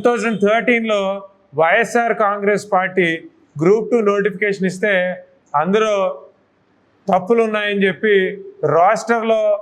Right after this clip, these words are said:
రిజర్వేషన్‌లో తప్పులు ఉన్నాయని చెప్పి చాలా గట్టిగా మాట్లాడి వ్యాపార చిరంజీవి అనే వ్యక్తి ఆయన గ్రూప్ టూ నోటిఫికేషన్‌లో తప్పులు ఉన్నాయని చెప్పి ఆయన క్యాండిడేట్స్‌ని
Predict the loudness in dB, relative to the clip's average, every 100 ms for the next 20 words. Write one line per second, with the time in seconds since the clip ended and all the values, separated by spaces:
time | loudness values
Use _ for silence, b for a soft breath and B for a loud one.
0 | -6 -12 -4 0 2 2 0 -2 -2 0
1 | -2 -4 -10 _ _ -2 0 -2 0 0
2 | -2 -2 -2 0 0 2 0 -8 -18 -4
3 | 0 0 2 -2 -2 -6 -2 0 0 0
4 | 0 0 0 2 2 2 0 2 0 0
5 | -2 0 0 0 0 0 -2 -4 -2 0
6 | -2 -8 -16 _ _ _ _ _ _ _
7 | _ _ -6 -2 0 -2 -2 -4 -6 -10
8 | _ _ _ _ -2 0 0 0 0 2
9 | 2 0 0 -2 0 0 2 0 0 -4
10 | -2 -2 0 -2 0 0 0 -2 -2 -2
11 | -2 -2 -8 -20 _ -2 -2 -2 -2 0
12 | 0 0 -4 -4